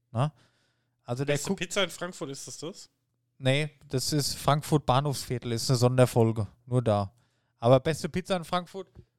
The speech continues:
Speaker 1: gu-, muss mal gucken, der Podca-, äh, die, äh, Deliziös heißt der Kanal. Der hat zwei Kanäle.
Speaker 2: Ach, das ist Bernd Zehner Kanal
Speaker 1: Genau,
Speaker 2: jetzt.
Speaker 1: und der hat noch einen anderen, der heißt Deliziös.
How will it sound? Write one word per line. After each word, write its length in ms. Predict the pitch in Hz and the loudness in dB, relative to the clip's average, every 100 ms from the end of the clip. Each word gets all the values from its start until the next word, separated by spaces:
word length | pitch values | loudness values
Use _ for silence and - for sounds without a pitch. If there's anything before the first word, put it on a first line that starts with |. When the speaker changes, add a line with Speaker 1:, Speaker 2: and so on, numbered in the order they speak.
| _ | _
Speaker 1:
gu-, 120 | 185 | -20
muss 200 | 185 - | -20 -4
mal 120 | 196 | -2
gucken, 260 | - 202 196 | -2 -6 -2
der 120 | 175 | -2
Podca-, 520 | 147 175 170 - 147 | 0 -2 -2 -2 0
äh, 60 | 143 | 0
die, 320 | 143 147 143 | -2 -4 -4
äh, 200 | - 135 | 0 -2
Deliziös 800 | 131 160 180 165 - 156 196 - | -2 -6 -8 -8 -8 -6 -6 -8
heißt 280 | 123 113 - | -8 -8 -4
der 320 | 120 113 110 | 0 0 0
Kanal. 520 | - 120 113 104 104 104 | -2 -4 -2 0 -2 0
Der 100 | 120 | -2
hat 80 | - | 0
zwei 200 | 135 139 | -2 -2
Kanäle. 520 | 139 117 104 107 104 - _ _ | 0 -2 -4 -6 -8 -10 _ _
Speaker 2:
Ach, 60 | 117 | -18
das 160 | 131 - | -16 -16
ist 120 | - | -6
Bernd 220 | 135 123 | -4 -4
Zehner 260 | - 131 120 | -6 -6 -6
Kanal 260 | - 107 | -8 -8
Speaker 1:
Genau, 200 | 107 131 110 | -4 -2 -2
Speaker 2:
jetzt. 60 | |
Speaker 1:
und 60 | 117 | -2
der 80 | 123 | -2
hat 120 | 143 | 0
noch 120 | 156 | -2
einen 120 | 143 | -2
anderen, 320 | 120 139 156 147 | -6 -6 -6 -4
der 120 | 131 | 0
heißt 240 | 135 127 | 2 2
Deliziös. 1040 | 156 143 147 - - 127 123 110 - - | -2 -2 -8 -10 -10 -8 -8 -8 -6 -8